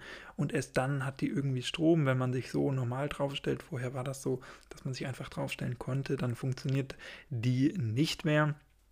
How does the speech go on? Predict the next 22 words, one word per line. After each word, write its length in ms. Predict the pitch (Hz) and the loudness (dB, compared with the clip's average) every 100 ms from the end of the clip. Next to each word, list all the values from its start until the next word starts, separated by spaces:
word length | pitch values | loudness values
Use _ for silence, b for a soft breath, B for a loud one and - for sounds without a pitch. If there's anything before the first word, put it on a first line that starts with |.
| _ _ - - | _ _ -20 0
Und 80 | 123 | 2
insofern, 520 | 104 113 - 127 107 | 4 2 2 -2 -2
ja, 160 | 101 156 | -4 -6
es 140 | - | -6
ist 80 | 139 | -2
nicht 140 | 147 | 2
mehr 120 | 139 | 2
so 100 | 131 | 2
convenient, 560 | 135 127 117 156 156 135 | 0 0 2 4 4 2
dass 100 | - | -2
man 140 | 147 | 0
morgens 320 | 123 127 127 - | 2 2 0 0
einfach, 440 | 143 131 139 - | -4 -2 -4 -2
wenn 80 | 135 | -2
man 180 | 127 120 B B B B | -2 -2 B B B B
ohnehin 500 | 220 143 139 165 160 | -4 0 4 6 6
ins 240 | - 131 - | 2 -2 -2
Bad 400 | 127 131 131 - | -2 0 -2 -2
geht, 260 | 135 127 | 0 0
sich 180 | - 123 | -4 -6
einfach 260 | 131 143 135 | -6 -6 -4
schnell 300 | - 127 | 0 0